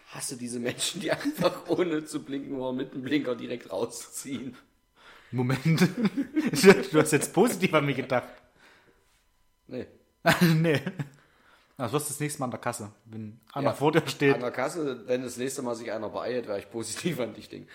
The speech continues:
Speaker 1: Aber ich gehe
Speaker 2: Mhm.
Speaker 1: tatsächlich auch sehr häufig, wenn ich in Läden wie zum Beispiel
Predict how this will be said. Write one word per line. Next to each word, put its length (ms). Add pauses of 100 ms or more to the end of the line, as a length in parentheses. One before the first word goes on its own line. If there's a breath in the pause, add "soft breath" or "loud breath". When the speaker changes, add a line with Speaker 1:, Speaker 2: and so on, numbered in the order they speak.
(140 loud breath)
Speaker 1:
Aber 120
ich 100
gehe 180
Speaker 2:
Mhm. 40
Speaker 1:
tatsächlich 520
auch 180
sehr 260
häufig, 420
wenn 160
ich 420
in 300
Läden 320
wie 80
zum 160
Beispiel 360